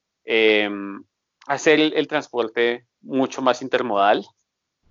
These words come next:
que tú puedas cambiarte de, entre muchos modos, y darle un esfuerzo extra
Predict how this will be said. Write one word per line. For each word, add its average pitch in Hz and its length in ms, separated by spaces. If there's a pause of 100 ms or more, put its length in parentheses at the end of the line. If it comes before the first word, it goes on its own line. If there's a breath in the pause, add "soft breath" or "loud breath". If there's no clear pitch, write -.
(180)
que - 120
tú 107 120
puedas 113 380
cambiarte 110 640
de, 107 360
entre 104 220
muchos 107 320
modos, 190 440 (400 soft breath)
y 180 140
darle 139 340
un 139 180
esfuerzo 131 500
extra 120 500